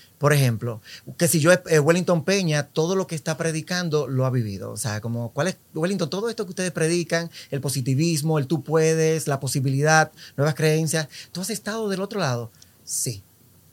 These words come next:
Y he estado muy fuerte. Incluso a los catorce años intenté eliminarme del sistema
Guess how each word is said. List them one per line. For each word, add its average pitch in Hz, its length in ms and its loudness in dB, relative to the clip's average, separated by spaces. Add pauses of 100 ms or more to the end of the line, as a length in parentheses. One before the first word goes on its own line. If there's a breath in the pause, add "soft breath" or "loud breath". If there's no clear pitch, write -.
(320)
Y 131 140 2
he - 20 4
estado 147 300 2
muy 151 320 4
fuerte. 127 340 -2
Incluso 139 600 -2
a - 40 -4
los 123 120 -2
catorce 139 480 -2
años 160 500 0 (460 loud breath)
intenté 139 760 2
eliminarme 127 720 0
del 117 160 -4
sistema 139 640 -4